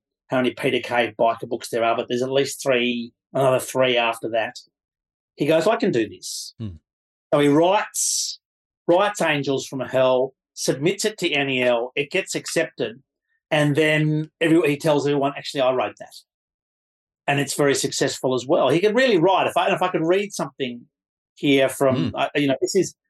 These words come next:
Speaker 1: so we talked before about the fact that these biker books, they're, they're obsessed with the idea of the run.
Speaker 2: Mm.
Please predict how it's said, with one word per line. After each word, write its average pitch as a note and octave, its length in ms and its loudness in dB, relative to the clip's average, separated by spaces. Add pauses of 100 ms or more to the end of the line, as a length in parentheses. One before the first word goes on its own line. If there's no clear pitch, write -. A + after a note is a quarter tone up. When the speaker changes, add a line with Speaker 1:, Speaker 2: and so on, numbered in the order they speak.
(140)
Speaker 1:
so E3 140 2
we D#3+ 100 4
talked A3 340 0
before E3 480 2
about D3 260 2
the C3 80 -4
fact - 240 -2
that - 120 -20
these C3+ 200 -2
biker D#3+ 420 0
books, C#3 240 -2
they're, C#3 240 0
they're C#3+ 220 2
obsessed E3 460 -4
with D#3+ 120 -6
the - 140 -2
idea C3+ 360 2
of A#2+ 80 -6
the B2 100 -4
run. A2 280 -2 (320)
Speaker 2:
Mm. G#2 200 -6